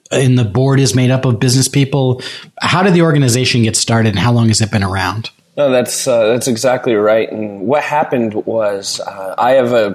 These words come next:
Speaker 2: career prior to this of working in advocacy and as a climate activist. And the more that I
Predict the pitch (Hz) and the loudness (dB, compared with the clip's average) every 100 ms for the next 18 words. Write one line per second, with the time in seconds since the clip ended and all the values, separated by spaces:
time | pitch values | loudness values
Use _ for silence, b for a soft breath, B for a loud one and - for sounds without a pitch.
0 | - - 131 131 120 - 127 131 127 117 | -8 -2 0 2 0 -2 0 0 0 -2
1 | 104 101 98 104 113 107 113 110 107 107 | -4 -4 -8 -2 -4 -2 -4 -6 -6 -6
2 | 104 101 - 110 110 113 110 - 110 104 | -6 -6 -2 -2 -2 -4 -6 -6 -6 -4
3 | 104 98 98 101 98 78 107 95 - 104 | -4 -6 -8 -8 -4 -4 -4 -6 -6 -6
4 | 90 120 - 80 - - B B B B | -4 -4 -6 -10 -8 -12 B B B B
5 | - 135 135 117 135 127 139 175 185 160 | -4 0 2 2 2 2 2 2 2 0
6 | 127 135 131 127 - 127 123 123 123 120 | 0 0 0 -4 -4 -2 0 2 2 0